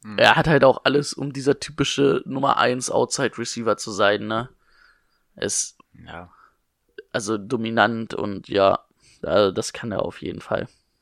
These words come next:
Speaker 2: Und ich denke auch, das wird er dieses Jahr zeigen.
Speaker 1: Mega groß, mega schnell.
Speaker 2: Ich denke, da, wenn
Speaker 1: Gute
Speaker 2: man jetzt,
Speaker 1: Hände.
Speaker 2: wenn man jetzt mal guckt, Philip Lindsay, Royce Freeman, Noah Fant, Drew Luck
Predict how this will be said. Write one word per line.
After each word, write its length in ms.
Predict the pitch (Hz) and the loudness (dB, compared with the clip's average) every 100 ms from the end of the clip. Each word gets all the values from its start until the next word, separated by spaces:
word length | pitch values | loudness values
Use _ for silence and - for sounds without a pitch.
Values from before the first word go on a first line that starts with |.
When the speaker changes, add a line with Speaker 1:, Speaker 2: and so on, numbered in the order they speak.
| _ | _
Speaker 2:
Und 140 | 120 117 | -4 -4
ich 140 | - | -2
denke 240 | 110 110 | -4 -2
auch, 80 | 107 | -2
das 180 | - - | -4 -8
wird 140 | 117 | -6
er 80 | 113 | -6
dieses 240 | 98 110 104 | -6 -6 -4
Jahr 100 | 98 | -4
zeigen. 380 | - - - - _ _ _ _ _ | -4 -4 -6 -16 _ _ _ _ _
Speaker 1:
Mega 300 | 87 95 98 | -12 -10 -8
groß, 360 | 87 90 98 - | -8 -8 -8 -10
mega 280 | 92 92 85 | -12 -12 -12
schnell. 420 | - 82 87 92 _ - | -12 -14 -14 -16 _ -8
Speaker 2:
Ich 160 | 117 | -4
denke, 540 | - 143 143 135 110 110 - _ _ _ _ _ _ _ _ - | 2 2 4 2 2 -2 -8 _ _ _ _ _ _ _ _ -20
da, 260 | 165 - - - - | -14 -8 -8 -10 -14
wenn 80 | 131 | 0
Speaker 1:
Gute 120 | 135 | 2
Speaker 2:
man 180 | 135 131 | 4 4
jetzt, 240 | 120 92 95 | 2 0 -12
Speaker 1:
Hände. 80 | - | -6
Speaker 2:
wenn 100 | 131 | 0
man 160 | 143 135 | 2 4
jetzt 200 | 123 - | 2 2
mal 120 | 131 | 0
guckt, 320 | - 131 - | 0 -4 -6
Philip 300 | - 143 135 | -4 0 2
Lindsay, 420 | - 139 127 123 120 | 0 -4 -2 -2 0
Royce 400 | 123 127 123 - | 4 4 4 0
Freeman, 480 | - 113 117 117 - _ _ _ | -8 -6 -4 -4 -8 _ _ _
Noah 340 | 135 135 139 131 | 2 8 10 8
Fant, 400 | 143 120 - - - | 4 -2 -2 -12 -12
Drew 180 | 156 139 | -4 0
Luck 320 | 113 120 - | 4 4 2